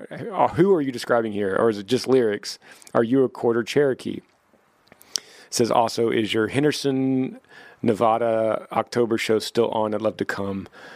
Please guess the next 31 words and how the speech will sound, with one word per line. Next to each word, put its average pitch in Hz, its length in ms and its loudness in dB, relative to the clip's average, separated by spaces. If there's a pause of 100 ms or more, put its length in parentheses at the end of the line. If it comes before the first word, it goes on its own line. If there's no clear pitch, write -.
(100)
I 113 100 -2
hope 113 180 0
it 120 60 0
won't 110 160 0
be 104 60 -6
canceled." 98 600 -6 (640)
Um, 98 280 -4
I 101 60 -6
guess 107 240 0
we 104 160 -2
never 101 480 0
really 101 400 -4
know. 95 420 -6
Love 104 200 -2
you. - 100 -8 (240)
Love 143 120 6
you 147 60 -4
too, 165 200 2
Amanda. 120 360 2
Thank 123 260 -6
you - 60 -14
for 123 80 -2
listening 120 380 2
and 101 180 0
writing 110 400 2
in. 107 440 -2 (720)
Um, 98 460 -4 (320)
to - 200 2
address 123 340 2
the 113 100 -6
concert, 113 800 -4